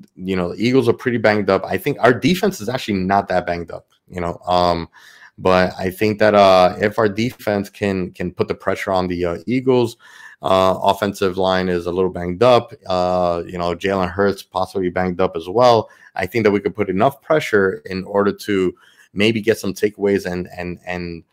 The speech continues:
and as long as DeVito has done what he's been doing, or rather, as long as the Gi-, the Giants do what they've been doing, which is protecting the ball,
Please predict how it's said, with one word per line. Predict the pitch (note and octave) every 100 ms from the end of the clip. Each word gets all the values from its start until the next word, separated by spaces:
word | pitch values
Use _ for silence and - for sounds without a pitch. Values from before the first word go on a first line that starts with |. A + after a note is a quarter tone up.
| _ _ _
and | - G2+
as | F#2+
long | G#2 A#2+ F#3+
as | F3+
DeVito | C#3 C3+ D3+ C3
has | A2
done | G2+ A#2 G#2+
what | G2
he's | G2+ F#2+
been | G#2+ B2
doing, | A#2+ D3+ F3+ E3 -
or | - G#2+
rather, | G#2 A2+ G2
as | F2+ G2
long | A2+
as | G#2
the |
Gi-, | F2+ G#2 G2+ F#2+
the | F#2
Giants | G2+ G#2+ F#2+ - - F2+
do | G2+
what | F2+ F2+
they've | F2 E2
been | G2+
doing, | A2+ D#3 B2
which | G2 -
is | F#2 - - _
protecting | - F#2+ A#2+ - - A#2+
the | G#2+
ball, | G2+ G2 - -